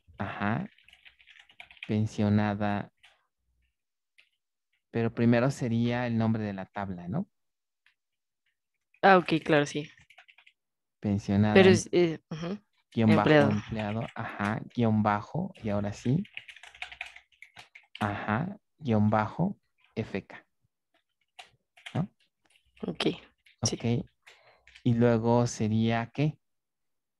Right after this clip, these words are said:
Speaker 1: Vamos a dar, vamos a quitar ese paréntesis,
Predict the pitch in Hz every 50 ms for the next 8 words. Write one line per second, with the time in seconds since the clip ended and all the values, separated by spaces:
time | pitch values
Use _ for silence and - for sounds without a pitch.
0 | _ _ _ _ _ _ _ _ _ _ _ _ _ _ - - 156 147 - 147
1 | 123 120 110 - - 151 165 160 165 - - 135 123 120 - 123 - - 110 107
2 | 104 104 104 - 110 - - 180 - - _